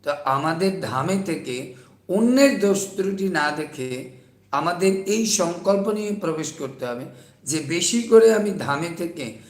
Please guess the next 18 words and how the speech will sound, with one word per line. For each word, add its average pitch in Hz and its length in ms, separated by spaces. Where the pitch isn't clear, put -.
আমার 202 380
নিজের 226 440
মধ্যে 208 320
যে 190 200
দোষ 170 380
ত্রুটিগুলো 165 520
আছে, 117 440
ভুল 214 240
ভ্রান্তিগুলো 202 640
আছে, 135 420
এটা 226 340
আমি 190 180
দর্শন 131 560
করব। 101 380
তাহলে 185 720
জপে 185 400
নিষ্ঠা 135 500
আসবে, 110 380